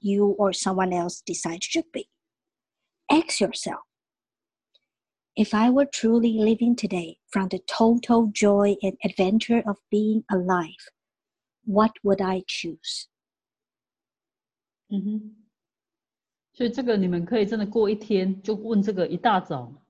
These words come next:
Speaker 2: 一起床，但如果你不需要干那些活的时候，去问说，如果今天是可以从，提一种喜悦或冒险，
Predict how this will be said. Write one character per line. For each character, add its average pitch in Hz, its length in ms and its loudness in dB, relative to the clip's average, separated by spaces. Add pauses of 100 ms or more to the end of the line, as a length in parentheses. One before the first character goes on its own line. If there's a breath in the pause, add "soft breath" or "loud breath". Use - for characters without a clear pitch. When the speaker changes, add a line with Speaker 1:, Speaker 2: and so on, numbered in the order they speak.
(140)
Speaker 2:
一 - 120 -8
起 - 180 -6
床， 156 400 -8 (560)
但 196 520 -2 (220)
如 180 140 -6
果 208 100 2
你 170 60 0
不 190 80 -2
需 196 80 0
要 202 80 0
干 208 160 2
那 202 60 4
些 208 140 0
活 143 220 -6
的 143 60 -6
时 190 80 -6
候， 180 60 -2
去 190 100 -8
问 196 180 0
说， 180 120 -6
如 190 140 -2
果 214 160 2
今 220 200 -2
天 233 120 -2
是 226 120 -4
可 214 160 -4
以 165 60 -4
从， - 420 -14
提 - 180 -2
一 208 160 -2
种 147 300 -4
喜 147 320 -10
悦 190 200 0
或 190 160 -4
冒 180 300 -2
险， - 320 -14